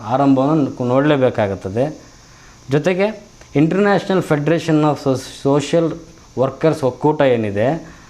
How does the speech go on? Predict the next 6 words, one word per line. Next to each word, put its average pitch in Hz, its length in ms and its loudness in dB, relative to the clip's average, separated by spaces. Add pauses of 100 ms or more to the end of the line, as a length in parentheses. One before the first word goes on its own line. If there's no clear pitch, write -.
(420)
ಸಾಮಾಜಿಕ 175 500 0
ಕಾರ್ಯಕರ್ತರ 147 1700 0
ವೃತ್ತಿಯನ್ನು 127 920 0
ಪ್ರತಿನಿಧಿಸುವ 139 580 0
ಜಾಗತಿಕ 135 560 0
ಸಂಸ್ಥೆಯಾಗಿದೆ. 120 920 0